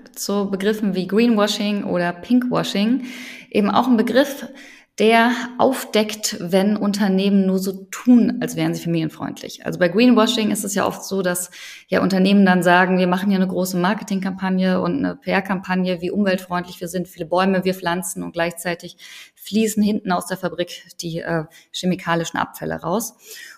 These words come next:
Bei Pinkwashing eben auch so ähnlich, dass gesagt wird, ah, wir solidarisieren uns total mit der L G B T Q Plus Community und, ähm,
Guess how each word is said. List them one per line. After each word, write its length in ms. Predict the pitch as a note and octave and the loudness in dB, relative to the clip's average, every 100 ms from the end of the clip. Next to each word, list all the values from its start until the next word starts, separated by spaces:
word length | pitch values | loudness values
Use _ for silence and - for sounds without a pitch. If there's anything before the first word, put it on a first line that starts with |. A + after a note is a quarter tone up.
| _ | _
Bei 120 | F#3 | 0
Pinkwashing 720 | F#3 A#3 A#3 G#3+ G#3+ G#3 G3 | 2 0 2 2 2 0 0
eben 160 | G3+ G3+ | 0 2
auch 220 | - A#3 | 2 2
so 100 | - | 2
ähnlich, 260 | G#3 G#3+ G#3 | 4 4 2
dass 160 | - | -2
gesagt 440 | F#3+ F3+ F#3+ F#3+ - | 0 2 2 0 -2
wird, 240 | F#3+ F#3+ | -2 -2
ah, 300 | - F#3 F#3+ | 0 0 2
wir 100 | G3 | 2
solidarisieren 800 | F#3 F#3+ G3+ F#3 F#3 F3 F#3+ G3+ | 2 2 2 0 0 -2 0 0
uns 240 | F#3+ F#3 - | 0 -2 -6
total 500 | F#3+ - F#3 F#3 F#3 | -12 -2 2 4 2
mit 200 | F3+ F#3 | 0 -4
der 120 | - | -4
L 120 | F3 | -4
G 100 | F3+ | -6
B 140 | F3 E3+ | -10 -10
T 180 | - | -10
Q 240 | - F#3+ F#3+ | -10 -12 -8
Plus 300 | G3 G#3 G3+ | -4 -4 -2
Community 720 | G3 F#3 F#3 F#3 F#3 F#3 F#3 - - - _ | -2 2 2 0 -2 -6 -8 -16 -20 -20 _
und, 340 | F#3 F3 - - | -2 -2 -6 -6
ähm, 240 | F3 F3 | -4 -6